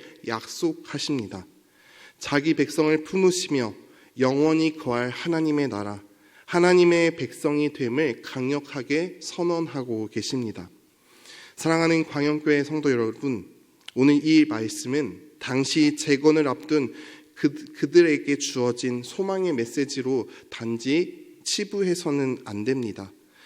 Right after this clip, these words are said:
비씨 오 세기 성전 재건만을 위해 소망의 말씀이 주어진 것이 아닌 이 말씀은 오늘을 살아가는 우리에게도 참으로 도전이 되는 말씀이죠. 다시 오실 그 주님, 특별히 예수 그리스도 안에서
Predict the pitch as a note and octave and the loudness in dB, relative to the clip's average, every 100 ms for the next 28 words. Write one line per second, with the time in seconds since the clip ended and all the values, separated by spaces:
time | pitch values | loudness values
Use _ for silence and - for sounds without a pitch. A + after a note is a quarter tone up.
0 | - - - D3 F#3 D3+ C#3+ D3 D#3+ D#3 | -20 -12 -6 -2 4 6 6 4 2 2
1 | C#3+ G#2+ - - - F#3 F#3+ F#3 F3+ D3+ | -2 -2 -8 -10 0 2 4 4 4 2
2 | C#3 D#3+ D#3+ D#3 D#3+ C3 C3 C#3 G#2+ - | 2 4 4 2 0 0 0 0 0 -6
3 | - - G3+ G3 F#3+ F#3+ E3 A#2+ A#2 - | -18 -4 0 2 2 2 2 0 -2 -4
4 | C#3+ C#3 C#3 C#3 - B2+ B2+ C3 B2 A#2+ | 0 2 2 0 0 0 2 0 -2 0
5 | D3 G#2 D3 A#2 - - - - F3+ A#2+ | -2 -2 -2 -2 -6 -18 -12 -2 -2 0
6 | A#2 A#2 C#3 D#3+ C#3+ - - - D3 F#3 | -2 -2 -2 2 2 -2 -10 2 4 6
7 | F#3+ F#3 F3+ E3+ D#3+ D#3+ D3+ A#2+ C3+ B2 | 6 4 2 -2 -2 -2 -2 0 -2 0
8 | A#2+ A#2 D#3 G3+ - - - - F#3+ F#3 | -2 0 0 0 -2 -18 -14 -6 -2 0
9 | F3+ F3 - C3 F3 E3+ D#3 A2 - B2 | 0 -2 0 0 2 2 2 0 -4 -2
10 | B2 A2+ F#2 F#2+ G2 - C3+ - G#2 A2 | 0 -2 -4 -8 -6 -4 -2 -2 -8 -8
11 | F#2 _ _ _ _ _ - - - D3+ | -12 _ _ _ _ _ -20 -20 -6 0
12 | D3+ - F3+ F3 F3+ E3 E3+ E3 D#3 - | 0 4 4 6 6 4 4 0 0 -4
13 | C3 B2+ G#2+ - C#3+ D3 D3 D#3 G#2+ - | -2 -2 -4 -8 0 4 6 6 4 -6
14 | - C3+ C#3 - F3 E3+ D#3 - D#3+ C#3 | 2 4 4 2 0 2 0 0 -2 0
15 | C3 B2+ F3 | -2 0 0